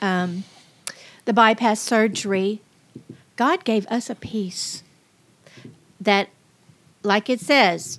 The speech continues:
you just don't understand it. He just gives it, and you accept it and embrace it and move forward. And that is exactly what he did. Um, yes, I was worried. Yes, I shed tears, and I wondered,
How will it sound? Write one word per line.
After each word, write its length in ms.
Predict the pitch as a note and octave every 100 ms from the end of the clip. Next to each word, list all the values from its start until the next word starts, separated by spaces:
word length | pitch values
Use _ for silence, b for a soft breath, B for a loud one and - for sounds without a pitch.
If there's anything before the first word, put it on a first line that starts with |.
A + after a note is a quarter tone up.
| -
you 260 | G#3 G#3+
just 300 | F#3+ G#3+ G#3
don't 220 | A3+ G#3 G#3+
understand 580 | G#3+ A#3+ - G#3+ E3+
it. 100 | F3 -
He 240 | - A3
just 340 | G3 A3+ A3 G3
gives 360 | G#3 B3 A#3+
it, 260 | C#4 D4+ -
and 240 | A3 G#3 G3
you 220 | G#3+ B3+
accept 500 | B3+ - A#3 G3+ E3+
it 220 | A3 - B B
and 120 | G#3
embrace 560 | F#3 F#3 G3+ F#3 F#3+ -
it 240 | G3+ G3+ B B _ _
and 560 | G3 F#3+ F3+ F3+ F3+ - -
move 340 | F#3+ F#3 F3+ -
forward. 560 | _ - F#3 F3 F3 D#3+
And 160 | G3 F3+
that 160 | A#3
is 160 | F4+ E4
exactly 520 | B3+ F3+ A3 A#3+ C4+
what 180 | A#3+ A3+
he 160 | A3+ A3
did. 400 | A3+ G#3+ F#3+ - B B B - A#3
Um, 460 | G3+ F#3+ F#3 F#3 _ _ - - _ _ _ _
yes, 480 | G3 G#3 G3 B3+ -
I 80 | A3
was 280 | G3+ G3 -
worried. 600 | F#3 E3+ E3+ G#3+ C4+ - _ _ -
Yes, 240 | F3 G3+
I 160 | G3+ A#3+
shed 380 | - G#3 A#3+
tears, 560 | - C4 D#4 D4+ E4 C4+
and 140 | G#3
I 140 | A3 A3+
wondered, 460 | A#3+ A#3 C4 D4+